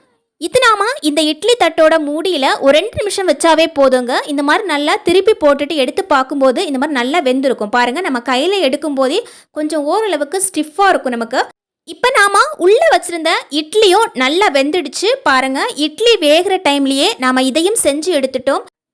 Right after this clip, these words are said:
இந்த மாதிரி இட்லி தட்டோட மூடியில வச்சு வேக வைக்கிறதுக்கு உங்களுக்கு பிடிக்கல அப்படின்னா, இந்த மாதிரி ஒரு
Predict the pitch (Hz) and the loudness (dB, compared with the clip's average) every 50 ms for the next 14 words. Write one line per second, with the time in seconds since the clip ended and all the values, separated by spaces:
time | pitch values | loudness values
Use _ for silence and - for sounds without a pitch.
0 | _ _ _ _ 285 339 359 403 523 523 508 453 415 349 381 392 440 523 622 - | _ _ _ _ -6 -4 -2 -2 -2 0 0 0 0 0 0 0 0 0 -2 -4
1 | 285 311 302 311 415 466 466 466 370 339 330 349 330 320 330 339 311 294 311 330 | -4 -4 -4 0 0 0 2 2 2 0 2 2 4 4 4 2 0 -2 -4 -2
2 | 349 359 339 320 320 349 349 - 262 269 269 - 302 262 269 294 320 392 359 320 | -2 -4 -2 0 -2 -2 0 -2 -2 -4 -2 -4 -2 2 2 2 2 0 -2 -2
3 | 285 294 285 262 269 - 302 285 269 277 262 269 247 - 311 349 349 - 403 415 | -2 -4 -6 -8 -4 -4 -2 -2 -2 -4 -6 -8 -8 -6 -4 -4 -4 -2 0 0
4 | 381 359 - 277 269 269 302 392 - 302 311 320 311 294 294 285 302 349 339 262 | 0 0 0 -2 -2 -2 -2 -2 -2 -2 -2 -2 0 0 0 0 0 0 0 2
5 | 277 277 277 277 277 | 4 4 4 2 0